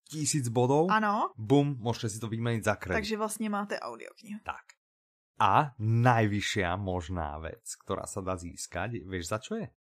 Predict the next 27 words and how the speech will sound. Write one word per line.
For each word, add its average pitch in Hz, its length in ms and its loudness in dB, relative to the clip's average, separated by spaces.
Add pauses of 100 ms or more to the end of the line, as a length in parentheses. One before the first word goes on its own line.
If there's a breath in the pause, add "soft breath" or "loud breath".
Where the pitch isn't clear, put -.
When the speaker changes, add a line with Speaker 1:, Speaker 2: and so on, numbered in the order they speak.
Speaker 1:
Päťstopäťdesiat 95 800 -6
bodov. 98 540 0
Speaker 2:
Áno, 262 260 2
když 254 220 -2
máš 254 160 2
šesť 269 180 -2
měsíců 254 380 -4
běžící 220 400 -2
členství. 202 500 -6
Speaker 1:
Tak, - 400 0
čiže 107 280 -2
šesť 180 260 2
mesiacov 139 560 2
bežiaceho 127 500 4
členstva 117 600 0
neprerušeného, 107 880 0
to - 100 -12
znamená 90 300 -4
v - 100 -20
kuse 147 300 -4
šesť 107 180 -4
mesiacov 101 460 -2
po 131 120 -4
sebe, 120 280 -2 (320)
bum, 107 240 0
päťstopäťdesiat 87 720 -6
bodov. 78 320 -8